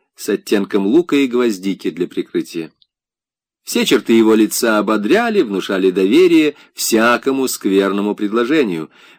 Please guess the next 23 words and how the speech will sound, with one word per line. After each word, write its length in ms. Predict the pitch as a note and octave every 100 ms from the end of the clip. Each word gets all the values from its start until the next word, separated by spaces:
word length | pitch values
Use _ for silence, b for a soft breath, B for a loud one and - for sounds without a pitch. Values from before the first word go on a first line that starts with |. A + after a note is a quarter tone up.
| -
В 60 |
его 260 | G2+ G#2 A2
сердце 560 | - C3+ C#3+ - A2
оно 160 | F#2+ G#2+
нашло 540 | G2+ G2 - G#2 D3
бы, 100 | D3
наверное, 560 | C#3+ C3+ C3 B2 B2 A#2+
отголосок 800 | - G2 F2 F2+ G2 G#2+ - F#2+
и 140 | -
оценку, 720 | F#2+ F2+ - A#2+ A#2+ F2+ F2 - B
а 80 | -
если 300 | F2 E2 F#2
выгодно, 500 | G2 G#2+ C3 A#2 A#2 _ _
и 120 | - G2+
помощь. 760 | - F#2+ F2 D#2 C#2+ - - _ _ _ _ _ _ _ _ _
Это 240 | C3 C#3 D3
был 160 | D#3+
первообраз 1080 | - G#3+ A3+ G3+ F3 B2 G2+ F#2+ F2 - - _ _ -
русского 440 | G3+ - A#2+ G2+
чиновника, 760 | - B2 G3+ G3+ F3+ D#3+ D#3 - _ -
мироеда, 680 | G2 F2+ F2 C3+ C#3+ B2+ C3 _
подьячего, 760 | E2 D2+ F#2+ A#2 - G#2+ G2 - _ _ _
Коштана. 800 | - F#2 E2+ - - E2+ D#2